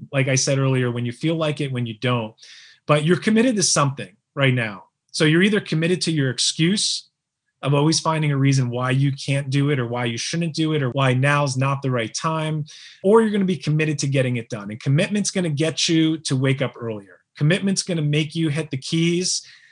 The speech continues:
and drink that coffee before the alarm usually goes off, right? Commitment might have you staying up a little bit later, but it's gonna have you finish this. I remember, like,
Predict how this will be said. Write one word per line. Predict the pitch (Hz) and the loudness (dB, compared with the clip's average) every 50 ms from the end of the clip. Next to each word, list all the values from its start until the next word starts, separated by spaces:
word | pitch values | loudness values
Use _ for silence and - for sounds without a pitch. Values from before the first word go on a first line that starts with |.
| _ - 143 | _ -6 -2
and | 139 135 | 0 2
drink | 135 151 156 147 | 2 2 0 0
that | 170 151 147 151 | 0 -2 -2 -2
coffee | - 160 147 151 139 139 160 151 151 151 151 151 - - _ | -2 -2 -2 -2 -2 -2 -2 0 0 0 -2 -2 -6 -8 _
before | - 156 139 143 - 175 170 180 170 | -2 -2 -2 -2 -4 -2 0 0 2
the | 170 165 | 2 0
alarm | 160 151 151 147 147 143 143 139 | 0 0 0 0 0 0 0 2
usually | 131 135 151 151 139 156 160 147 | 2 2 2 2 2 2 2 2
goes | 135 139 135 135 127 120 | 2 2 2 2 2 0
off, | 123 110 - - - _ _ _ _ _ _ _ _ - | -2 -4 -6 -10 -16 _ _ _ _ _ _ _ _ -2
right? | 143 151 156 147 | -2 -2 -2 -2
Commitment | - 156 175 202 202 196 190 190 | -2 -2 -2 0 0 0 -2 -2
might | 190 180 185 165 | -2 -4 -4 -4
have | 170 180 175 175 165 | -2 0 0 0 0
you | 170 180 180 | 0 0 0
staying | - - - 185 175 170 165 | 0 0 0 -2 0 0 0
up | 160 160 165 | -2 -2 -2
a | |
little | 160 160 160 151 | -2 0 0 2
bit | 147 156 151 139 | 0 0 0 0
later, | 139 147 156 156 147 135 120 113 - - - - - _ | 0 0 2 2 2 0 0 -2 -4 -8 -18 -20 -10 _
but | - 165 175 | 0 2 2
it's | 147 - | 2 0
gonna | - 175 165 156 | -2 -2 -2 -2
have | - - 180 180 185 196 180 175 | -4 -4 -2 -2 -2 -2 -2 0
you | 185 190 185 - - _ _ | 0 0 0 0 -4 _ _
finish | - 196 196 190 180 - - - | -2 0 0 0 0 -2 -4 -6
this. | 127 107 - - | -6 -4 -2 0
I | 147 | 0
remember, | 156 175 175 170 180 190 214 208 220 214 | 0 0 0 0 0 0 2 2 2 2
like, | 202 190 170 156 - | 4 4 2 2 2